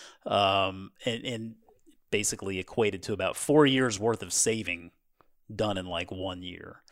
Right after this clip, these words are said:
And so you couple that along with credit card balances that have come down, um, it feels like there should be some consumer enthusiasm out there to spend. Uh,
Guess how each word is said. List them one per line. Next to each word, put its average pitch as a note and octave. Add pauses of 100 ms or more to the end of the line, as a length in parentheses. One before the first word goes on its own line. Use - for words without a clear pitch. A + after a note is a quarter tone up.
(320)
And G2
so G2+
you G#2
couple E3+
that A2
along B2+
with A#2+
credit C3
card A#2
balances G#2+
that G2
have A2+
come G#2
down, E2 (680)
um, F2 (400)
it A2
feels C3+
like A#2
there A#2
should B2
be A#2+
some A#2
consumer A2+
enthusiasm F2+
out F2
there F#2
to E2
spend. F2+
Uh, F2